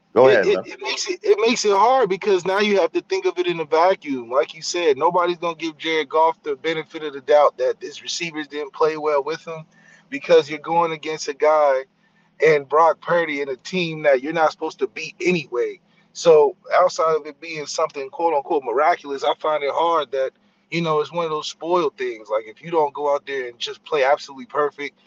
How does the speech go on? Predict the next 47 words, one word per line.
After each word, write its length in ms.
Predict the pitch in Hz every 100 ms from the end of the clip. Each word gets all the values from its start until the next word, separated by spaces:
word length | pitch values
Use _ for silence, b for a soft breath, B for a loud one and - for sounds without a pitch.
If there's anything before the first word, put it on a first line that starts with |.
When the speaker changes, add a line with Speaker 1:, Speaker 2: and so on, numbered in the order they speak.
| b b
Speaker 2:
you're 100 | 160
just 200 | 160 175
not 120 | 165
gonna 160 | 147 151
get 120 | 143
the 60 | 123
credit. 400 | - 139 107 92
That's 220 | 156 160
why 180 | 143 147
Jalen 360 | 127 147 151 131
Hurts 240 | 156 180 -
is 80 |
going 300 | - 143 135
through 160 | 131 131
what 180 | 131 135
he's 140 | 160
going 320 | 143 120 117 -
through. 200 | 104 92 b b b b _
He 140 | 139
lost 280 | 151 151 -
to 60 | -
Patrick 380 | 165 160 139
Mahomes 480 | 143 127 156 160 156
in 60 | 151
the 80 | 147
Super 280 | 175 165
Bowl. 360 | 156 156 165 156
Everybody 360 | 147 151 151 147
said 200 | 160 156
he 60 |
played 380 | 156 160 160 147
great. 320 | 143 160 190 _ b b _ -
And 120 | 143
then 100 | 151
the 80 | 147
next 340 | 156 160 -
year, 300 | 160 165 180
it 120 | 143 143
just 260 | 156 -
wasn't 320 | 143 151 151
the 100 | 139
same. 440 | 135 165 160 135 -
So 240 | 135 127
it's 80 | 120
hard 300 | 156 165 156
to 60 | 139
repeat 520 | 127 120 - 160